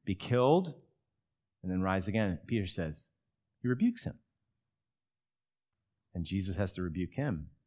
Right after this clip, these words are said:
Say, "You're setting your mind on the things of man, not on the things of God." And then he says, "If anybody's gonna follow me, he must deny himself, take up his cross, and follow me." So self-denial and suffering is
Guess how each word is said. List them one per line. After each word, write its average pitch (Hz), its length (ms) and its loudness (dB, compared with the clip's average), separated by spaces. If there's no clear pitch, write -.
Say, 92 180 -4
"You're 101 140 2
setting 113 300 4
your 98 80 2
mind 98 240 2
on 90 80 2
the 85 80 -2
things 92 220 -2
of 85 160 -4
man, 95 280 2
not 90 160 0
on 90 120 0
the 82 60 -2
things 90 320 -2
of 76 120 -8
God." 95 340 0
And 90 140 0
then 117 100 4
he 117 60 4
says, 90 300 -4
"If 80 120 -4
anybody's 107 400 4
gonna 90 160 -2
follow 87 320 0
me, 113 640 4
he 92 120 -2
must 85 400 -4
deny 87 200 0
himself, 80 300 -4
take 80 180 -8
up 73 60 -8
his 78 100 -14
cross, 82 260 -10
and 76 140 -12
follow 80 260 -4
me." 67 120 -14
So 98 180 -6
self-denial 113 560 4
and 92 100 0
suffering 113 400 2
is 98 300 4